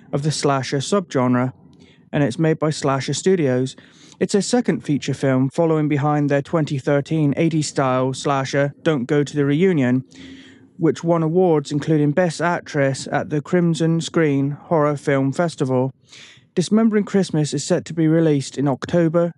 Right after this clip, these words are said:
twenty fifteen. Many horror fans, or at least Friday the thirteenth fans, such as myself, have wanted for years to see a Friday the thirteenth set with Jason Voorhees in the snow.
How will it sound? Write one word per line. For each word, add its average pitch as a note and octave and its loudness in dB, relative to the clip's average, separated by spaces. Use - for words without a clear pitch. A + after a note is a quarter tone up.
twenty D#3 -2
fifteen. C#3 0
Many A3+ 4
horror F#3 0
fans, C#3 -2
or D3+ 0
at - -2
least D#3+ 0
Friday D#3 0
the D3 0
thirteenth D#3 0
fans, C3 -2
such - -4
as C#3 -4
myself, D3 0
have F3+ 0
wanted A3+ 2
for F#3 -2
years E3 2
to - -4
see - -2
a C#3+ 0
Friday E3 0
the D#3 -2
thirteenth E3 -2
set - -2
with D3+ -6
Jason F3+ 2
Voorhees C3+ 2
in D3 0
the C#3 2
snow. C#3+ 0